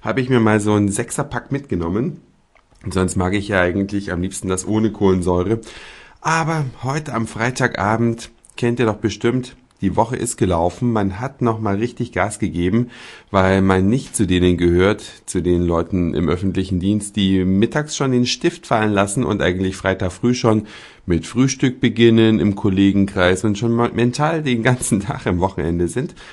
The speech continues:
Nee, ich gehöre zu denen, die, weil sie müssen,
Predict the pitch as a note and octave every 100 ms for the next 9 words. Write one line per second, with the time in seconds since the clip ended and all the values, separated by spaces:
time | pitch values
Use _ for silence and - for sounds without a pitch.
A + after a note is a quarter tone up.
0 | - - G2 C3 G#3+ - _ - - -
1 | A#2+ B2+ B2+ A#2+ B2+ C3 C3 - G2 G2+
2 | A2+ B2 A2+ G2+ G#2 A#2+ B2 A2+ F#2+ F#2+
3 | A2+ D3 F#2 A2